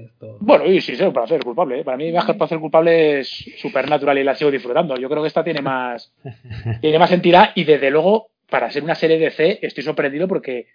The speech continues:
Speaker 2: los efectos especiales son más que dignos, ¿eh?
Speaker 3: Sí, es que
Speaker 2: O sea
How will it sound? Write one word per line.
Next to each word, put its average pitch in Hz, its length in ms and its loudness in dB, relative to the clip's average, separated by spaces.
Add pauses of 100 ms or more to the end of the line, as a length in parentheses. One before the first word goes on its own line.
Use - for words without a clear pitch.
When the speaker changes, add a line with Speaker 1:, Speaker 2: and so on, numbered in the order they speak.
(340)
Speaker 2:
los 123 180 -6
efectos 123 320 -8
especiales 143 360 -4
son 185 140 -2
más 165 140 -6
que 113 120 -14
dignos, 147 400 -12
¿eh? - 120 -20 (680)
Speaker 3:
Sí, - 240 2
es 131 100 6
que 160 100 4
Speaker 2:
O - 20 8
sea 156 240 8